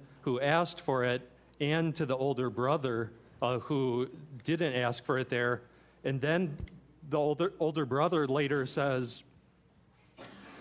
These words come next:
"Look, these many years I have served you, and I never disobeyed your command, yet you never gave me a young goat that I might celebrate with my friends."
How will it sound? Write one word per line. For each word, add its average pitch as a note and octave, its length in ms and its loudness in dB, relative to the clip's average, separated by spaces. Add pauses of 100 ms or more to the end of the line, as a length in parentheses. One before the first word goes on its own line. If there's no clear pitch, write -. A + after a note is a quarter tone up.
(380)
"Look, F3+ 320 4 (260)
these E3 240 2
many E3+ 220 4
years E3 320 4
I C#3+ 160 4
have C#3+ 160 2
served E3+ 380 2
you, G#2 320 -2 (400)
and D3 180 0
I D#3+ 140 4
never E3 260 2
disobeyed C#3+ 560 0
your C#3+ 140 2
command, C3+ 680 0 (300)
yet D3 260 -2
you D#3+ 200 0
never D#3+ 300 2
gave C#3+ 340 0
me D#3 200 2
a C#3 60 2
young C#3+ 360 2
goat B2 360 -2 (800)
that C#3 140 0
I D3 140 4
might C3+ 260 0
celebrate B2+ 500 2
with A#2+ 200 -2
my A#2+ 160 0
friends." A2 580 0